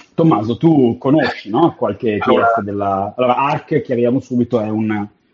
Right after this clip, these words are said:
Speaker 1: eh, è un provider di, di E T F, e questi E T F dell'Ark non sono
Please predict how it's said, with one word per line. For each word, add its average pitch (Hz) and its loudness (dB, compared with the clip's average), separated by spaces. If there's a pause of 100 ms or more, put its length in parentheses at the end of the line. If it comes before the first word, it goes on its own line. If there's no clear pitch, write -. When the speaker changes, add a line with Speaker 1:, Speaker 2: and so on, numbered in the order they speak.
(240)
Speaker 1:
eh, 101 -2
è 110 -4
un 110 -2
provider 107 -2
di, 104 -6
di 104 -8
E 107 -10
T 117 -4
F, 135 -2 (400)
e 101 -4
questi 123 -2
E - -4
T 117 0
F 120 -6
dell'Ark 113 -2
non 139 4
sono 110 0